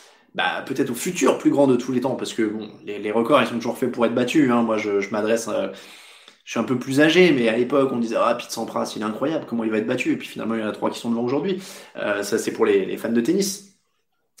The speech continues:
Euh, à une époque, on disait, euh, « Ronaldo ou un tel, il est super fort, et puis il y a Messi, et puis d'autres qui sont arrivés, et ainsi de suite. »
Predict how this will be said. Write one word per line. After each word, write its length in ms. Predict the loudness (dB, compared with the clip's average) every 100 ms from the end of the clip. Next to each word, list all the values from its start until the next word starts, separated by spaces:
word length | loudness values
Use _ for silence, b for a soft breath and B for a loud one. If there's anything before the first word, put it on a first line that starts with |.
| -2
Euh, 260 | 0 2 2
à 120 | 2
une 100 | 2
époque, 380 | 2 2 2 0
on 80 |
disait, 400 | -4 0 2 4
euh, « 480 | 2 2 0 -2 -2
Ronaldo 560 | -4 -6 -4 -2 2 4
ou 240 | 4 2
un 40 | 2
tel, 180 | 0
il 100 | 0
est 20 | -2
super 300 | -4 -6 -4
fort, 240 | 0 0
et 40 |
puis 100 | 0 -2
il 40 |
y 40 |
a 20 | 0
Messi, 480 | -2 -4 -4 -2
et 60 | -2
puis 160 | -2 -2
d'autres 200 | -2 -2
qui 100 | -8
sont 120 | -4
arrivés, 340 | -2 -2 -2
et 40 | -2
ainsi 160 | -4
de 60 | -4
suite. » 200 | -4 -6